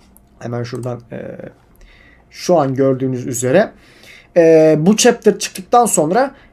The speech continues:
şöyle bir şey paylaşıldı. "Oshinoko, iki weeks left until com-, e, completion. E, Kanarima,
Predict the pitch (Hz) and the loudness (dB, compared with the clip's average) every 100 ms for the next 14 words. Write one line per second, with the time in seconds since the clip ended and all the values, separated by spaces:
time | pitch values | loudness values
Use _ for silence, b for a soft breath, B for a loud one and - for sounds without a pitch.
0 | _ - 233 208 202 - 175 - 131 123 | _ 2 4 6 2 2 0 0 -2 -2
1 | 117 120 110 107 - _ _ b b b | -6 -8 -10 -12 -16 _ _ b b b
2 | 202 202 202 170 147 180 208 - _ _ | 2 2 2 0 2 2 0 -4 _ _
3 | - - 196 160 135 - 139 139 - - | -10 0 2 2 0 -4 0 0 -2 -6
4 | 160 147 131 120 156 156 - 147 139 139 | -4 -4 -6 -6 -4 -6 -6 -6 -2 -2
5 | 160 160 180 170 - 208 214 b b b | -2 -4 -2 -2 -2 -6 -8 b b b
6 | 139 139 139 202 202 185 180 196 214 | 2 2 2 2 4 4 4 2 -2